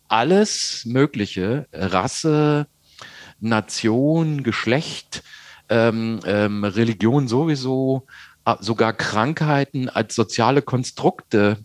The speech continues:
bearbeitet und werden und verstanden werden und interpretiert werden. Und ausgerechnet das Gefühl, das individuelle Empfinden, das Trauma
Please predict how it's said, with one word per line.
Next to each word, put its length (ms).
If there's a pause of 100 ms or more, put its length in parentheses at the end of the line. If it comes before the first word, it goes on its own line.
(300)
bearbeitet 1000 (300)
und 240 (160)
werden 580 (400)
und 160
verstanden 720
werden 380
und 140
interpretiert 760
werden. 320 (560)
Und 260
ausgerechnet 1300
das 200
Gefühl, 600 (560)
das 220
individuelle 720
Empfinden, 840
das 220
Trauma 840